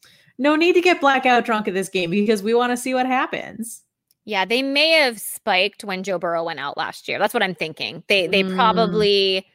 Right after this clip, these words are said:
Speaker 1: Yeah, that makes sense.
Speaker 2: drank themselves into oblivion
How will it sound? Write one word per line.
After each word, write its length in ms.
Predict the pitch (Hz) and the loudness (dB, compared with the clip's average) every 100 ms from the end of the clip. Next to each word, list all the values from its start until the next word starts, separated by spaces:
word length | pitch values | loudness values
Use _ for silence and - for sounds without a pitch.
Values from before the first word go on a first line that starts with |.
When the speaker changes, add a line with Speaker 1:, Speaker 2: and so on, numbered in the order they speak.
| - | -14
Speaker 1:
Yeah, 80 | 185 - 160 | -14 -12 -12
that 80 | |
makes 140 | 160 151 | -10 -10
sense. 360 | 160 156 - - _ _ _ _ _ _ _ _ _ 220 | -10 -10 -14 -18 _ _ _ _ _ _ _ _ _ -6
Speaker 2:
drank 160 | 208 | -4
themselves 340 | 196 185 180 175 | -4 -4 -6 -6
into 220 | 175 185 | -8 -8
oblivion 560 | - - - - 202 | -10 -14 -14 -14 -14